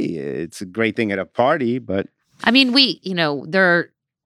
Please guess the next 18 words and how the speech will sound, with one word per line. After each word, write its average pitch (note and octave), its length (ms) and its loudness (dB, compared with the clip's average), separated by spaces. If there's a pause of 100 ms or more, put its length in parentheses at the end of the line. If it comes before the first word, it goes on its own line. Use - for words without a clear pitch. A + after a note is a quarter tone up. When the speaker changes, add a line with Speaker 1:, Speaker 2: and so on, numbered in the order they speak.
(240)
Speaker 2:
ample G3+ 380 2
stories, D3+ 580 0
and C#3+ 220 -8
we D3+ 140 -2
know C#3+ 220 2
we've C3+ 260 -2
reported C3+ 420 -4
on C3+ 140 -2
them C3 140 -6
about A#2 420 0 (300)
people's C#3 320 -4
remains D3+ 720 2
being B2 260 -2
turned A2 120 2
Speaker 1:
Yes. F#2+ 320 0
Speaker 2:
into B2+ 100 -8
diamonds, F#3 540 0 (340)
which - 300 0